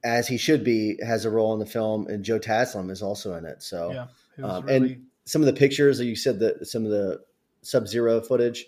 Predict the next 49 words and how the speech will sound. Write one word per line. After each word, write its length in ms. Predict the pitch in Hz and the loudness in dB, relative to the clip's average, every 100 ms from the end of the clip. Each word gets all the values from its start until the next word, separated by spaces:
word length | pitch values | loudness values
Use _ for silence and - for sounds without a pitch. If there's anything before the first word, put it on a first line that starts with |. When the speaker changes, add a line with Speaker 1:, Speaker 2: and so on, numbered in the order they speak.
| _ _ _ | _ _ _
Speaker 1:
has 140 | 110 - | -8 -2
come 160 | 127 | -2
out, 340 | 110 107 110 - | 0 2 2 0
and 100 | 101 | -6
people 300 | 127 113 104 | -6 -4 -4
are 80 | |
just 460 | 98 107 101 - - | -4 -4 -6 -6 -6
salivating 680 | 98 95 101 92 87 87 87 | -4 -2 -2 -2 -4 -4 -6
over 280 | 87 85 | -8 -6
it. 120 | 90 - | -8 -10
So, 400 | - 85 85 - _ _ _ _ | -10 -8 -10 -14 _ _ _ _
um, 380 | 95 95 92 90 _ _ - - | -10 -6 -6 -10 _ _ -14 -4
I 140 | 123 | 0
know 120 | 127 | 2
we're 140 | 120 113 | 4 4
waiting 340 | 113 110 110 | 4 2 0
for 180 | - 107 | -4 -6
a 80 | 101 | -6
trailer, 480 | - 117 110 107 | -4 0 2 0
a 60 | 98 | -2
full 260 | - 110 104 | -2 -2 -2
trailer 340 | - 107 101 | -4 -4 -4
to 60 | 92 | -6
come 180 | 101 | -10
out, 260 | 95 95 - | -8 -8 -8
but, 200 | 95 87 - | -8 -8 -10
uh, 200 | 90 87 _ _ - | -12 -14 _ _ -2
I'd 160 | 156 | 0
say 200 | 147 151 | 4 4
that 300 | 127 123 - | 6 4 0
there's, 340 | 120 123 - - _ _ _ _ _ | 0 0 -2 -16 _ _ _ _ _
there's 180 | 135 123 | 0 2
enough 480 | 127 123 123 - - - | 2 2 0 -4 -12 -4
interest 520 | 151 135 143 131 - - | -2 0 0 -2 -4 -8
in, 420 | 123 127 123 117 117 | -4 -2 -2 -4 -4
in 200 | 117 107 | -4 -4
the 80 | |
series. 540 | 107 - 123 120 120 117 | -4 -2 -2 0 0 -2
The 220 | 107 107 | -6 0
video 200 | 127 139 | 2 2
games 300 | 117 123 120 | 2 -2 -4
have 100 | 107 | -6
still 160 | - 127 | -4 -2
been 160 | 117 | -2
coming 220 | 117 113 | -4 -4
out 220 | 104 104 107 | -4 -4 -4
on 100 | 107 | -6
a 80 | |
pretty, 380 | 98 - 107 98 | -8 -8 -8 -8